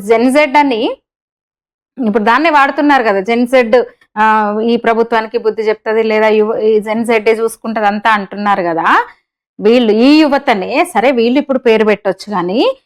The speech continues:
ఎప్పుడో తిరుగుబాటు చేశారు, రెండు వేల పద్నాలుగులో తిరుగుబాటు చేశారు నాటి కాంగ్రెస్ ప్రభుత్వం మీద. అమేథీలో రాహుల్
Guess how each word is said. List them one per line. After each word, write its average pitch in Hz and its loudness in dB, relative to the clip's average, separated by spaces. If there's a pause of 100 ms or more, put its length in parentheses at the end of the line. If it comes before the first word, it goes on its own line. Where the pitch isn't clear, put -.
(240)
ఎప్పుడో 415 2
తిరుగుబాటు 359 2
చేశారు, 359 0 (340)
రెండు 370 0
వేల 403 4
పద్నాలుగులో 403 2
తిరుగుబాటు 339 0
చేశారు 330 0
నాటి 320 -2
కాంగ్రెస్ 277 0
ప్రభుత్వం 285 0
మీద. 294 2
అమేథీలో 339 0 (640)
రాహుల్ 247 2